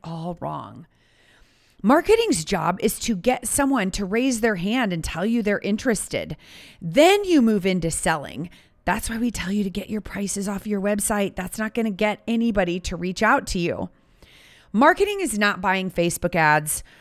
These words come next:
or getting thousands of followers on social media.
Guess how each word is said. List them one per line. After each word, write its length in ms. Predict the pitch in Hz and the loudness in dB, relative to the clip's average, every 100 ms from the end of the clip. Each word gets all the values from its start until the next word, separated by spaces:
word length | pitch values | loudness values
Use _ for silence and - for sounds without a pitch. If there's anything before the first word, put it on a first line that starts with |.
| - | -4
or 80 | 196 | 2
getting 300 | 262 240 202 | 2 2 2
thousands 500 | 196 185 185 190 196 | 4 4 4 -2 -4
of 100 | 175 | -2
followers 600 | 190 175 175 160 151 165 | 2 4 4 2 0 -2
on 160 | 165 170 | -4 -2
social 360 | 170 160 175 | -2 -2 -2
media. 440 | 165 160 139 131 | -2 -2 -4 -4